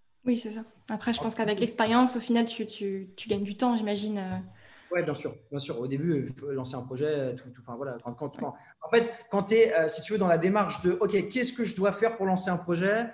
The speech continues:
Speaker 2: Déjà, tu vas, euh, ch-, tu vas chercher ce que tu dois faire. Donc, euh, ça prend du temps et peut-être que surtout, c'est pas, c'est pas ce qu'il faut faire. Donc, euh, là, ça
Speaker 1: Ouais.
Speaker 2: fait, ça poten-, potentiellement, ça te fait perdre beaucoup de temps. Là, nous, on sait ce qu'on doit faire, euh, et surtout, euh, enfin, euh, voilà, c'est, c'est, c'est ce qu'on a noté là. On sait que c'est ça qui doit être fait,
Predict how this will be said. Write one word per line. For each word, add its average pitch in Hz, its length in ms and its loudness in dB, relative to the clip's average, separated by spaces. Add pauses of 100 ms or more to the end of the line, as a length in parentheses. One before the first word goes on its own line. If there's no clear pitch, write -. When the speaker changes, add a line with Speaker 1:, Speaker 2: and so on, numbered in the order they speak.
(200)
Speaker 2:
Déjà, 147 200 0
tu 160 160 -8
vas, 151 640 2
euh, 120 60 -2
ch-, - 280 -8
tu - 120 -14
vas 139 180 -6
chercher 185 320 -4
ce - 80 -8
que 185 80 -4
tu 175 100 -8
dois 165 140 0
faire. 220 280 0 (300)
Donc, 151 220 -2
euh, 139 80 0
ça 139 160 -4
prend 165 120 -4
du 151 140 -4
temps 220 260 0
et 160 120 -2
peut-être 202 260 -2
que 185 220 -2
surtout, - 320 -8
c'est 170 160 -6
pas, 160 240 2
c'est - 160 -6
pas 165 60 -2
ce 160 60 -4
qu'il - 120 -12
faut 175 80 -6
faire. - 260 -6
Donc, - 200 -8
euh, 139 140 4 (280)
là, 165 100 4
ça 160 220 0
Speaker 1:
Ouais. 160 80 4
Speaker 2:
fait, 156 180 -4
ça 151 140 -4
poten-, 156 240 -4 (320)
potentiellement, 165 340 -2
ça 139 140 -4
te - 40 -14
fait 147 80 -6
perdre 156 180 -2
beaucoup - 120 -6
de - 40 -8
temps. 170 120 -4 (240)
Là, 190 140 6
nous, 226 120 10
on 202 80 8
sait - 140 2
ce - 80 -4
qu'on 202 100 0
doit 185 140 6
faire, 233 360 0 (100)
euh, 147 80 -4 (120)
et 143 200 0
surtout, 208 420 -4
euh, 139 380 2 (640)
enfin, 135 260 -4
euh, 131 140 -8
voilà, 160 180 2
c'est, - 420 -4
c'est, 160 200 -10
c'est - 160 -8
ce - 80 -8
qu'on 165 120 -2
a 165 60 2
noté 170 220 4
là. 208 260 4
On 156 60 -2
sait 196 220 0
que - 40 -8
c'est 147 120 -6
ça 208 180 -2
qui 202 160 -6
doit 170 140 0
être 165 80 -2
fait, 208 260 -2